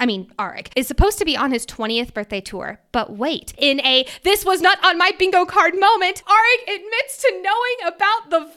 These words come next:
Venom. Chapter twenty-two, we're in Violet's dream and she's running away from the sage. But uh-oh, the sage takes away her gravity and yanks her off their feet, and they have a little chat.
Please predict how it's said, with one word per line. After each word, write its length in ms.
Venom. 240
Chapter 440
twenty-two, 680
we're 120
in 180
Violet's 400
dream 340
and 120
she's 200
running 300
away 220
from 140
the 60
sage. 460
But 220
uh-oh, 380
the 100
sage 420
takes 340
away 200
her 100
gravity 460
and 160
yanks 260
her 80
off 140
their 140
feet, 400
and 160
they 80
have 300
a 60
little 260
chat. 560